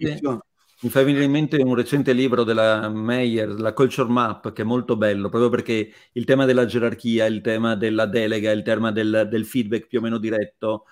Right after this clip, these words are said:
Speaker 2: della comunicazione più o meno diretta, sono tutti temi che veramente ci differenziano.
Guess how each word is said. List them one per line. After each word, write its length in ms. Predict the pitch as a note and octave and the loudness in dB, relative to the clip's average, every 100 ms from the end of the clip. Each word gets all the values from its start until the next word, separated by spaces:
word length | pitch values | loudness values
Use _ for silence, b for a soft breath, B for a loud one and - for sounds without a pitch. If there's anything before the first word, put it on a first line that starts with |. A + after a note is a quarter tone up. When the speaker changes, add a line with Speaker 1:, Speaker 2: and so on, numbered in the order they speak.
| _ | _
Speaker 2:
della 200 | _ B2 | _ 0
comunicazione 840 | A#2+ A#2 A2+ A2+ G#2 - A#2 A2 G#2+ | 2 0 0 -2 -6 -2 0 0 -4
più 120 | A#2 | -4
o 20 | |
meno 160 | A2 A2 | -6 -4
diretta, 500 | G#2+ G#2 - A2 G2+ b b _ | -2 -4 -4 -8 -8 b b _
sono 180 | B2+ | -4
tutti 200 | B2 D3 | -2 -2
temi 260 | C#3 C3 C#3+ | 2 4 4
che 100 | B2 | 2
veramente 340 | A#2 A#2 B2+ | 2 2 -2
ci 140 | A#2+ A2+ | -4 -4
differenziano. 880 | G#2 - G#2 F#2+ F#2+ G2+ G2+ G2+ | -6 -4 -4 -6 -8 -12 -12 -18